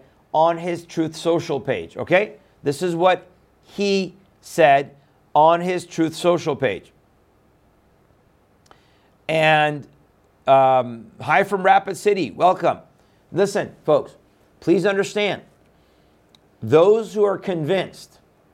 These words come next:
that this was a fair and free election, those who are convinced that there's no evidence of election fraud,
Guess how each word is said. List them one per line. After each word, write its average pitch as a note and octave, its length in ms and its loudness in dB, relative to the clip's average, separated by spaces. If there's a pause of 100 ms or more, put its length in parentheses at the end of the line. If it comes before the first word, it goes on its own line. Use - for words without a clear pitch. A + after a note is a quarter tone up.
(600)
that D3+ 480 2 (160)
this D#3+ 360 0
was F#3+ 120 -2
a F#3+ 80 -2
fair F#3 360 2
and F3+ 100 -6
free F3+ 200 0
election, E3+ 480 0 (460)
those E3 400 4
who G#3+ 100 0
are G#3 120 0
convinced F#3 640 -6 (380)
that C#3 180 -2
there's C#3+ 220 2
no F#3+ 300 0
evidence F#3 600 0 (280)
of D#3+ 100 4
election E3 480 0
fraud, G2+ 340 -6